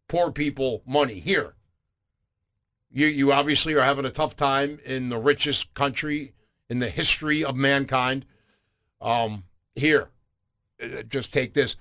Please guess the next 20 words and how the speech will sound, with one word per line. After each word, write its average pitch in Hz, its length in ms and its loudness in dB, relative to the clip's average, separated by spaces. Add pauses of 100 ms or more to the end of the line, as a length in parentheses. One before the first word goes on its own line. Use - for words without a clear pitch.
(220)
So 156 160 0
she, 170 480 -2
she 185 240 0
wants 165 340 0
to 139 100 2
do 156 220 -2
that. 123 280 2 (640)
Um, 117 480 2 (580)
uh, 139 140 -2
the 131 140 -2
residents 143 600 4
will 139 160 4
receive 135 500 2
the 127 100 0
funds 139 420 0
through 139 220 0
a 113 80 2
prepaid 147 760 0
bank 147 300 2
card 117 440 -2